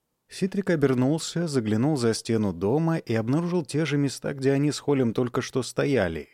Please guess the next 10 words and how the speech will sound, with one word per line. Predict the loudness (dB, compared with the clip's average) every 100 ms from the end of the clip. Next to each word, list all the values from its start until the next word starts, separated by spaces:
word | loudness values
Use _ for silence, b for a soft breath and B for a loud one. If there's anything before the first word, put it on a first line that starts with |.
| _ _ _ _ _ -12
Пока | -6 -4
седовласый | -2 0 0 0 0 -2
странник | -4 -2 0 0 -2 -4
плотно | -2 0 0 -4
запирал | -4 -2 -2 -2 -2
дверь, | 0 0 0
Ситрик | -2 -4 -2 -2
обошёл | 0 0 0 -2 0
дом | 0 0
кругом. | 0 -2 0 0 -2 -6